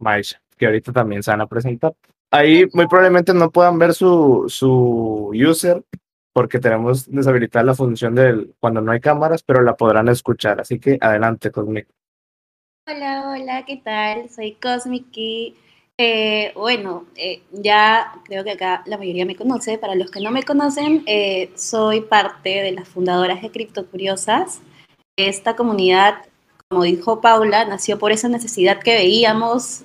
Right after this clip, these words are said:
Speaker 2: de falta de mujeres en algunos eventos presenciales, bueno, y en algunos eventos también virtuales, ¿no? Y la verdad es que nos hace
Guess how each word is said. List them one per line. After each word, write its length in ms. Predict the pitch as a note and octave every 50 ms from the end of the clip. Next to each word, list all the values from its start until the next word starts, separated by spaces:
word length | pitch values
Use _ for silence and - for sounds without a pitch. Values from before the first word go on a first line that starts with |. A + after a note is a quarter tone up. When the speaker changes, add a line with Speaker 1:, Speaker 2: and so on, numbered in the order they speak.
| _
Speaker 2:
de 720 | - - F#3 F#3 F#3 F3+ F3 E3 D#3+ D#3+ - - - F#3 F3+ - _ _ _ _ _ - F#3+ G3+ G#3 -
falta 360 | - A3 A3+ G#3+ A3 A#3 A#3
de 120 | B3 A#3 G3+
mujeres 380 | F#3 - G#3+ G#3 A3 A#3 -
en 80 | B3+ A3
algunos 340 | F#3 G3 G3 G#3 G#3+ - G#3+
eventos 400 | F#3+ G3 G3 G3 F#3 - A3 -
presenciales, 800 | C4+ C#4 C4 G#3 G3 F#3 - G3 F#3+ F3+ F#3+ A3+ D#4 - - - _ _ _ - _ _ _ _ _
bueno, 200 | - G3+ F#3 F3+
y 60 | F3
en 60 | E3+ E3
algunos 300 | E3+ F3 F#3 A3+ B3 G#3+
eventos 220 | F#3 F3 D#3+ -
también 160 | F#3 F3 F#3+
virtuales, 640 | G3+ G3 F#3 F#3+ G#3+ G3+ F#3+ E3+ E3+ - - - - _ _ _ _ _ _ _ _ _ _ _ -
¿no? 220 | F3+ F3+ G#3 - -
Y 280 | - A3 G#3+ G3+ F#3+ -
la 140 | - F3 F3+
verdad 140 | E3+ G3+ G#3
es 60 | -
que 340 | - C4+ B3+ A#3+ - - - _ _ -
nos 140 | G#3 G#3
hace 180 | G#3+ A3+ B3 -